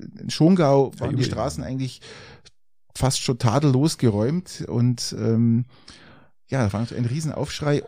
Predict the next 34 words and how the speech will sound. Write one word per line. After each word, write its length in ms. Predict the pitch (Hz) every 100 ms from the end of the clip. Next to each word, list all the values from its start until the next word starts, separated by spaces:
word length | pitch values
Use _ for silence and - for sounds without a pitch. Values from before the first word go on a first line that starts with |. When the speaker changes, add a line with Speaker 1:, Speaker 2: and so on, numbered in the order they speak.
| -
Speaker 1:
Ich, 140 | 123
was 180 | - 143
ich 100 | 135 - - 90
nicht 380 | 135 165 185 -
gut 200 | 175 -
finde, 280 | 165 165
ist, 260 | - 151 -
äh, 340 | - 139 - - -
dass 180 | -
natürlich 320 | 147 135 139 110
dann 160 | 120
auch 180 | - 117
hier 280 | - 120 117 - - - - -
Bauhofchef 760 | 127 117 131 120 - 127 123
und 80 | -
was 120 | 110
der 140 | - -
Geier 180 | 113 127
alles, 360 | 117 117 -
äh, 200 | - 117
beleidigt 560 | 104 107 - 120 127 -
worden 220 | 117 120
sind 240 | 120 120 -
und 140 | 113
beschimpft 480 | 117 - 151 - -
worden 180 | 117 117
sind. 300 | 120 123 - - - -
Dafür 180 | 113 123
habe 100 | 117
ich 40 |
jetzt 120 | 110 -
kein 240 | 110 143
Verständnis, 720 | - 143 127 135 151 135 -
weil 400 | - 101 139 160